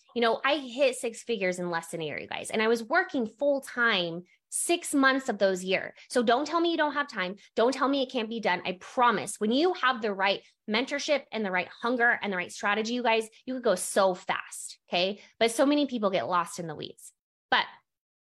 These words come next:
part of that was my specificity and my messaging and marketing was so good that even people that didn't work with me knew exactly what I did. And so they would tell other people. People would say they had this problem.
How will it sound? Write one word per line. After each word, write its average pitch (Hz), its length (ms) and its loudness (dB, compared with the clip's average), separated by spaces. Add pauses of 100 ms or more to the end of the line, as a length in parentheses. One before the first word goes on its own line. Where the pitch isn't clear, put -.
(280)
part 262 280 4
of 220 180 4
that 180 340 4 (220)
was 208 420 4 (120)
my 220 420 2
specificity 220 680 -6
and 220 80 2
my 185 80 2
messaging 190 380 -2
and 185 80 -2
marketing 254 560 -2 (280)
was 214 120 -2
so 233 200 4
good 233 240 2
that 202 160 2
even 285 300 0
people 254 360 -2
that 214 160 -4
didn't 214 260 -2
work 226 320 0
with 262 220 0
me 185 320 -4
knew 220 220 2
exactly 233 480 0
what 190 160 0
I 185 100 0
did. 190 260 -2
And 220 160 -6
so 214 120 -4
they 196 140 -2
would 180 120 -4
tell 196 260 -2
other 165 200 -4
people. - 500 -10 (380)
People 240 320 4
would 196 180 4 (140)
say 208 260 0
they 196 120 2
had 190 180 -2
this 175 120 -6
problem. 180 540 2